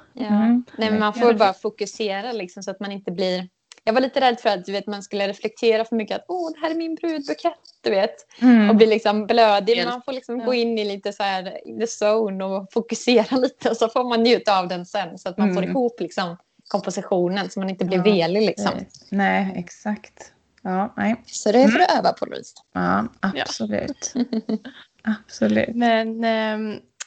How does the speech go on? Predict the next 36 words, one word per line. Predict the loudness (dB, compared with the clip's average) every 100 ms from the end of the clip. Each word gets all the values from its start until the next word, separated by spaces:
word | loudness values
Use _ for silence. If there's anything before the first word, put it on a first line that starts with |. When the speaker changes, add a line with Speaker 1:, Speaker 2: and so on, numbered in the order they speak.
| _
Speaker 3:
alltså | -4 -2
framtiden | -2 0 0 0 0 2 2
lite | 2 2
då, | 2
eller | 4 4
liksom | 2 2 0 -2
trender, | 0 4 4 4 4 2
eller | 2 0
vad |
ska | 0
man | 2
säga? | 6 6 4 -2 -8 -16 4
Kan | 8
du | 8
nämna | 8 8 8 6 6 6 4
eller | 4 2
liksom | 2 2 0
beskriva | 0 2 2 2
typer | 2 4 2 4
av | 4
buketter | 4 2 -2 2
som | 4 4
du | 4
tror | 4 2 2
att | 2 0
vi |
kommer | 0 0
få | 0
se | 4 8 10
mycket | 8 6
av | 6
nu | 6 4
tjugohundratjugoett | 2 2 2 4 2 0 -2
och | 0
kanske | 2 2 4 4 2
tjugohundratjugotvå? | 0 0 2 0 -2 -2